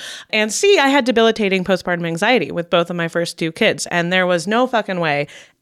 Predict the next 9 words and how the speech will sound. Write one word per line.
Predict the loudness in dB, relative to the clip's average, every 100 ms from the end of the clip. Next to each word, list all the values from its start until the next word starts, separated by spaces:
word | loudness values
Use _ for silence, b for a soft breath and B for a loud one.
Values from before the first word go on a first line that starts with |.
| _
anyone | 0 0 0 0 2 2
else | 2 0 -2
was | -4
taking | -4 -2 -4
care | 0 0
of | 0 -2
those | -2 -2
kids, | -4 -6 -8
because | -8 -4 -4